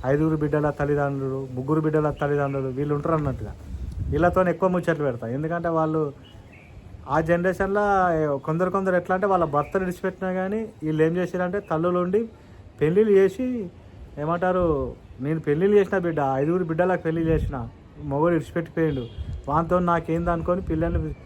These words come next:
పెద్దగా చేసినా, చదివించినా, పెళ్ళిళ్ళు చేసినా, ఆడుకోవాలి, గీడుకోవాలి, ఆడుకోవాలికి ఇచ్చినా, ఇక ఇప్పుడు నేను జాబ్ చేస్తానా, బతుకుతానా, ఇక అంటే వాళ్ళని చూసి నాకు చెప్తారన్నట్టుగా. వీళ్ళు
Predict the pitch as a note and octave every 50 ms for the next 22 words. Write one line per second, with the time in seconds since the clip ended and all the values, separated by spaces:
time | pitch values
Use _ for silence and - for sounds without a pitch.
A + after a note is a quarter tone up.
0 | - - - - - C#3+ C#3+ D3+ E3+ F3 E3+ E3+ D#3 E3 F3+ F3+ E3 - D3+ D3+
1 | D3 D3 D#3 D#3 D3+ - F#3+ F3 E3+ - C#3+ D3 D#3 E3 E3 E3 D#3 D#3 D3+ D#3+
2 | E3 F3 E3 D3 D3 D3+ D#3 D#3 D#3+ D#3+ D#3+ D#3 D3 B2+ C#3+ D3+ D#3 D#3+ D#3+ E3
3 | D#3+ D#3 D#3 D3 - - C#3+ C#3+ D3+ D3 D3 D#3+ D#3+ D3+ D3 - D#3 C#3+ - F#3
4 | F#3 F#3 F3+ - - - - - - - - C#3+ C#3+ D3 D3+ D3 D3 D#3 D#3 D3+
5 | D3+ D3 C#3 B2 C3 C#3 D3+ D#3 D#3+ E3 D#3+ E3 - E3 E3 E3+ D#3+ C3+ C3+ C3+
6 | - - C#3+ - D#3 D#3 D#3 D#3+ D#3+ - - - - - - - - - C#3+ C#3+
7 | D3 D3 - - D3+ D#3+ F3 F#3 B3+ C4 - - - - - - - - - -
8 | - - D#3 E3 F3+ F#3 F#3 F3+ E3+ F3 G3 G#3+ G#3 - C#4 C4+ C4+ B3+ B3 A3+
9 | F#3 F#3 F#3+ G3 F#3 F#3+ F3+ F3+ - G#3 F#3+ F#3+ F3+ F3+ D#3+ - C#3 B2+ A#2 B2+
10 | C3+ C#3 D3 D3 C#3+